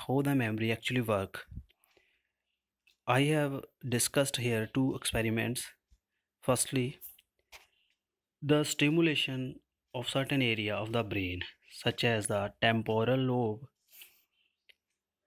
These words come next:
If we stimulate the temporal lobe, it produces a detailed memory event that occur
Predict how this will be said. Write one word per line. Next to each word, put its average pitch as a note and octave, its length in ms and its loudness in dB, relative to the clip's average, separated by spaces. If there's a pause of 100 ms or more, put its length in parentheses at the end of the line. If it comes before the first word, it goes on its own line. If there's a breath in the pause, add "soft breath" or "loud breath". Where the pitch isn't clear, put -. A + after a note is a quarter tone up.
(300)
If C3+ 180 0
we D3 80 2
stimulate C#3 520 2
the C3 100 -2
temporal B2 500 0
lobe, A2 380 -4 (240)
it B2+ 140 -8
produces A#2 280 0
a A#2 80 4
detailed B2 640 0
memory G#2+ 440 -2
event G#2+ 440 -4 (840 soft breath)
that A2+ 300 2
occur G#2+ 380 -2